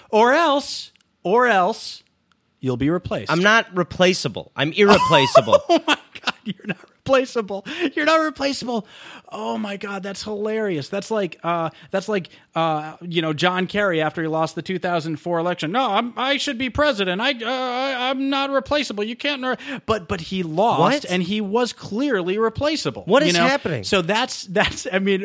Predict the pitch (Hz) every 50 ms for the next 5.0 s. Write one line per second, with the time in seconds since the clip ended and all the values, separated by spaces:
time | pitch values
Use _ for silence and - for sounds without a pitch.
0 | 190 180 180 208 208 208 - - 262 277 277 269 240 226 196 175 147 139 156 196
1 | 269 269 - - 254 226 220 190 - 202 185 147 135 - - - - 190 196 208
2 | 208 190 - - - 185 156 147 131 120 - - - 147 151 160 165 - - 147
3 | 139 135 123 113 - - 104 85 82 - _ _ _ _ _ - 127 147 175 208
4 | 226 - 214 - - 170 143 131 - 120 107 98 95 95 95 101 101 92 95